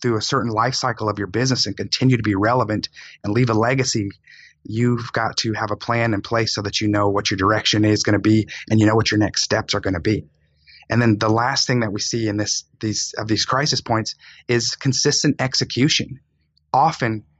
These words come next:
we'll do an audit and go in and someone will say, "Well, radio didn't work," or, uh, uh, "S E O doesn't work." <laughs> Really?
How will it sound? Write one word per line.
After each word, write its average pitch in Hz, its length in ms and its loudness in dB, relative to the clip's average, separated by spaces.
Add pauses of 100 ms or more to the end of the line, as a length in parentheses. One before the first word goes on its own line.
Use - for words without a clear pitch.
we'll 120 100 0
do 123 120 4
an 113 80 2
audit 135 280 2
and 113 80 -10
go 117 180 -4
in 139 120 -2
and 120 120 -4
someone 113 160 -2
will 110 60 -4
say, 120 140 -2
"Well, 117 140 0
radio 135 340 2
didn't 104 220 -8
work," 90 300 -8
or, 113 380 0 (260)
uh, 117 200 0 (120)
uh, 117 220 0
"S 143 200 -2
E 139 120 4
O 135 100 4
doesn't 110 280 -2
work." 92 300 -8
<laughs> - 520 -4
Really? 190 540 2